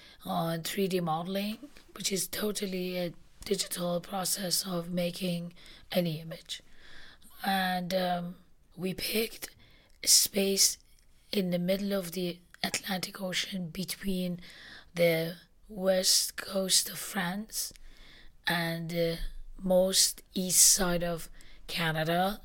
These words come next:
and met in the middle of the ocean. So we figured it out through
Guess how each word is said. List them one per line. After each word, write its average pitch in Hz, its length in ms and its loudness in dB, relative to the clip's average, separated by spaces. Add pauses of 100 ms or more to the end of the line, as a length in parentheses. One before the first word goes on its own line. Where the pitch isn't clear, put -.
(120)
and 165 220 0
met 175 280 -2
in 165 200 2
the 165 80 0
middle 170 360 0
of 156 180 -4
the 160 180 -2
ocean. - 320 -2 (520)
So 175 360 8
we 170 180 4
figured 185 460 6
it 170 120 2
out 156 420 0 (420)
through 170 540 2